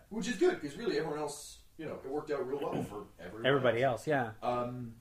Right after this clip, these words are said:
Speaker 1: but it's weird, 'cause, you know, it, it's almost the same structure as Shrew or, or not Shrew,
Speaker 2: Mm-hmm.
Speaker 1: um, Merchant or any of these
Speaker 2: Yes,
Speaker 1: places where
Speaker 2: yeah.
Speaker 1: it's like one person just gets fucking ostracized and booted out. And our characters are okay, so we're happy, but, like, someone is destroyed.
Speaker 2: Yeah.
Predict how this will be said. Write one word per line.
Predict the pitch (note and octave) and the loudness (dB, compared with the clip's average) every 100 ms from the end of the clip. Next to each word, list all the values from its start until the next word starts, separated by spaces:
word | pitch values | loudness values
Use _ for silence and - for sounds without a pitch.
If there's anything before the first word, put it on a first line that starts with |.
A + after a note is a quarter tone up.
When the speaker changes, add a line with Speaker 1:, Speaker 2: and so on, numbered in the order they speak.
| - - - - | -20 -20 -20 -16
Speaker 1:
but | D#3+ F#3+ | 0 2
it's | F#3 | 2
weird, | B3 B3+ | -2 -8
'cause, | - D3 | -8 -6
you | F3+ | -4
know, | D#3 | -4
it, | C3 D3+ | -6 -8
it's | D#3 | -8
almost | D#3 E3 | -8 -8
the | |
same | - D3 | -10 -12
structure | - C3 - A#2+ | -8 -8 -8 -10
as | - | -10
Shrew | - C#3 C3+ | -12 -12 -8
or, | C3 B2 | -2 -2
or | - C3+ | 0 0
not | B2 | 2
Shrew, | C#3 A#2 | 2 2
Speaker 2:
Mm-hmm. | |
Speaker 1:
um, | G#2 G2 - - B2+ | 0 -4 -10 -14 -8
Merchant | C3 - G2 - | -6 -6 -10 -8
or | A2 G#2+ G#2+ | -6 -4 -4
any | B2 | -6
of | |
these | A#2+ C3+ | -4 4
Speaker 2:
Yes, | D3 C#3+ B2+ - | 6 8 6 2
Speaker 1:
places | |
where | C#3+ | 0
Speaker 2:
yeah. | C#3+ | 2
Speaker 1:
it's | B2 | 0
like | F#2+ - | -4 -8
one | A2 A#2 A#2+ | -6 -6 -6
person | C3+ C3 A2+ | -8 -8 -8
just | F#2+ F#2+ | -12 -12
gets | F#2 - | -12 -12
fucking | - F#2 F2+ | -12 -12 -10
ostracized | F2+ G2 - G2 F#2+ | -10 -10 -10 -8 -8
and | G2 F#2+ | -12 -16
booted | G#2+ G2+ F#2 | -12 -8 -4
out. | - F#2 F#2 - - - - - - - - - - | -4 -4 -6 -10 -20 -20 -20 -20 -18 -18 -20 -12 -6
And | C4 B2 - | -4 -6 -4
our | - - | -4 -2
characters | - D3+ C#3+ C#3 | -4 -6 -6 -6
are | B2+ A2+ | -4 -4
okay, | - A2 F#2+ F#2 | -6 -6 -6 -6
so | - | -8
we're | A2 A2 | -8 -10
happy, | B2+ C3 A2 G2 | -8 -10 -8 -10
but, | F2 - | -10 -10
like, | - - - | -8 -8 -10
someone | - - C#3+ B2+ A2+ | -14 -10 -8 -6 -6
is | F#2+ | -8
destroyed. | - - - - - - | -12 -14 -10 -8 -8 -6
Speaker 2:
Yeah. | B2 A#2+ G#2+ F#2 | 2 4 4 2